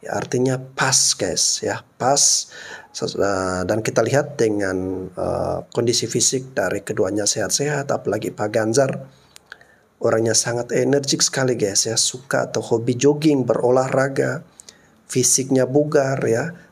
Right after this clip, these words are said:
penampilannya kita lihat fresh sekali. Dan ini cocok nih, kita percayakan untuk jadi presiden,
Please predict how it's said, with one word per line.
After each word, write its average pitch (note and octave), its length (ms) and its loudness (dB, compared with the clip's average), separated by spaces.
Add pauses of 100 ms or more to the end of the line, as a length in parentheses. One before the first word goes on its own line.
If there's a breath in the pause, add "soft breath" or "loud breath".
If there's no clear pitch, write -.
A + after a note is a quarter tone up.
penampilannya A#2+ 880 0
kita - 240 -4
lihat B2 240 0
fresh - 400 2
sekali. D3 400 -2 (560 loud breath)
Dan - 160 -2
ini D#3 160 4
cocok D#3 400 -2
nih, B2 160 -2 (160)
kita A#2+ 240 -2
percayakan A#2 560 -2
untuk - 160 -8
jadi A2+ 160 2
presiden, B2+ 720 0